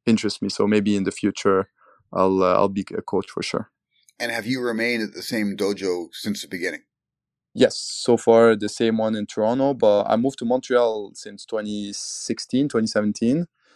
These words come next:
Speaker 1: and I train here at the Olympic Center. So it's not a dojo, it's more of the, where the Olympic team trains.
Speaker 2: Yes.
Speaker 1: But whenever I go to Toronto, I'm still with the same club, yes. And,
Speaker 2: Wh-,
Speaker 1: yeah.
Speaker 2: wh-, which club in Toronto?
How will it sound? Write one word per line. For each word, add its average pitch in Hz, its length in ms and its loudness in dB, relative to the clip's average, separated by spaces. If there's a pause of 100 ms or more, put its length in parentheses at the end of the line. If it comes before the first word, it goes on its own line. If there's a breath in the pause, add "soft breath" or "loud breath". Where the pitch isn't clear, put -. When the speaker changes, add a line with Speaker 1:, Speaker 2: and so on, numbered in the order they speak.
(220)
Speaker 1:
and 107 220 4
I 107 80 8
train 120 240 4
here 120 160 8
at 110 160 4
the 98 220 4
Olympic 110 400 0
Center. - 420 -4
So - 600 -4 (260)
it's - 240 -12
not 113 200 4
a 110 60 2
dojo, 113 360 2
it's - 140 -4
more 104 140 4
of 101 160 2
the, 95 400 2
where 101 160 2
the 95 420 0
Olympic 101 340 -4
team 107 140 2
trains. 135 460 2 (140)
Speaker 2:
Yes. - 380 -6 (220)
Speaker 1:
But 107 260 6
whenever 110 220 6
I 113 60 6
go 107 120 0
to 113 120 -2
Toronto, 113 400 2
I'm 101 160 2
still 104 240 -2
with 98 200 -4
the 92 140 -2
same 98 240 -8
club, 98 260 -4
yes. - 340 -6
And, - 260 -10 (120)
Speaker 2:
Wh-, 285 220 -10
Speaker 1:
yeah. - 120 0
Speaker 2:
wh-, 180 260 -8
which 139 240 -6
club 147 220 -4
in 131 80 -10
Toronto? - 340 -8